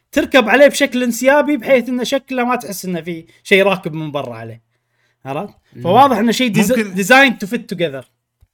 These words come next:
Speaker 3: إيه. ممكن بنهاية الديزاين يطلع واير.
Speaker 1: ممكن، ممكن. بس أنا أحس
Speaker 3: أكيد.
Speaker 1: لو تشانس. يعني لما قال لي هالشيء أحس نسبة
Speaker 2: مم.
Speaker 1: قلت إنه ير-، يركب مع ال-، فأحس
Speaker 2: يعني
Speaker 1: ببالي أعتبر إنه ما راح يركب مع القديم.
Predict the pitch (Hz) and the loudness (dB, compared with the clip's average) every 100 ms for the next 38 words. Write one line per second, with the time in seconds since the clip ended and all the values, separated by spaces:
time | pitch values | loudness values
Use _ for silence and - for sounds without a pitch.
0 | _ _ _ _ _ _ _ 127 127 120 | _ _ _ _ _ _ _ _ _ -12
1 | 104 92 _ _ _ _ _ _ _ _ | -12 -16 _ _ _ _ _ _ _ _
2 | _ 170 247 247 220 175 196 233 220 190 | _ -4 -2 -2 -2 0 0 0 -2 -4
3 | 160 185 240 240 233 180 165 151 139 139 | -4 -4 -4 -4 -6 -4 -2 -2 -4 -8
4 | _ _ 370 427 330 349 349 - 208 233 | _ _ -6 -6 -4 -2 -2 -2 -4 -2
5 | 214 247 269 226 269 - 262 247 214 156 | 0 2 2 2 -2 0 2 4 2 0
6 | - 143 156 165 170 170 202 196 185 226 | -6 -8 -6 -4 -4 0 2 0 -2 -6
7 | 202 - _ _ _ _ _ _ _ _ | -8 -12 _ _ _ _ _ _ _ _
8 | _ _ _ 190 208 175 185 185 190 _ | _ _ _ -6 -6 -2 0 0 -4 _
9 | 123 123 220 202 185 196 170 165 175 185 | -8 4 6 6 4 -2 -2 -2 -4 -8
10 | 180 151 135 131 123 _ _ _ _ - | -6 -6 -8 -10 -12 _ _ _ _ -2
11 | 185 208 - - 247 151 175 196 196 185 | -2 -2 -12 -8 -4 -4 -4 -4 -4 2
12 | 220 262 240 233 170 240 220 214 208 208 | 6 8 6 4 0 0 0 0 0 0
13 | 180 - - 135 127 175 123 143 | -2 -6 -14 -12 -12 -14 -16 -18